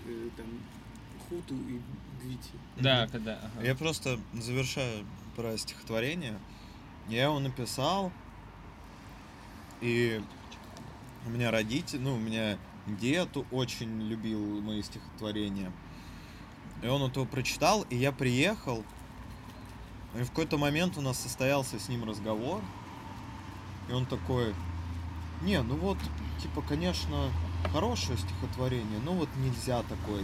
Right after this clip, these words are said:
Speaker 3: писать, типа, вот,
Speaker 2: Мгм.
Speaker 3: это же подвиг, типа, вот эта тема". И,
Speaker 2: Ну, это интри-,
Speaker 3: и я
Speaker 2: это
Speaker 3: в нем увидел, знаешь, типа, очень много людей,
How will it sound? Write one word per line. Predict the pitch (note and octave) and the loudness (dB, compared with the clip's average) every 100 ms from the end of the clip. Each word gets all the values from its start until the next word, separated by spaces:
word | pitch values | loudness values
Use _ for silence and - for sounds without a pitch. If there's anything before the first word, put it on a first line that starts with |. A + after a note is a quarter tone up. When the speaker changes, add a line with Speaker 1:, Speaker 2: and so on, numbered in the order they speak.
| F#2+ | -2
Speaker 3:
писать, | G#2+ - G2+ F#2 - | -4 -2 -2 -2 -2
типа, | G#2+ - G2+ G2+ | -4 -4 -4 -4
вот, | G2+ | -2
Speaker 2:
Мгм. | - - B2+ B2 B2+ | -2 0 0 2 4
Speaker 3:
это | - C#3+ | 6 6
же | A2 G#2+ G#2+ | 6 6 8
подвиг, | F#3 F#3+ G2 G#2 - - - - - - - - - - | 8 8 4 0 -2 -6 -6 -8 -8 -8 -8 -8 -8 -6
типа, | B2 - | -4 0
вот | A#2+ C3+ | 2 2
эта | B2+ A#2+ | 2 0
тема". | - B2 A2 G2+ - | 2 2 2 -2 -2
И, | A#2+ C#3 C#3 C3 - - - - - - - - - - B2+ | 2 6 4 2 -6 -6 -6 -8 -8 -10 -10 -8 -8 -6 0
Speaker 2:
Ну, | C3 | 4
это | B2+ B2 | 4 6
интри-, | C#3 C3 C#3+ | 4 8 12
Speaker 3:
и | |
я | D3 F3 | 12 12
Speaker 2:
это | D3 | 10
Speaker 3:
в | |
нем | D3+ D#3 G#3+ A#3+ G#3 - - | 6 8 8 8 4 -2 0
увидел, | C3 B2+ E3+ G3 C#3+ B2 A2 | 2 4 2 2 4 4 4
знаешь, | - C3 D3+ C3+ - | 4 4 6 4 2
типа, | - C3+ C3 A#2+ - | 2 2 4 2 2
очень | D3 F#3+ F#3 D#3+ | 6 8 6 2
много | D3+ D3+ F3 E3+ B2+ A2+ | 2 4 6 4 4 0
людей, | A2+ A2+ C3 G3+ | 0 2 2 2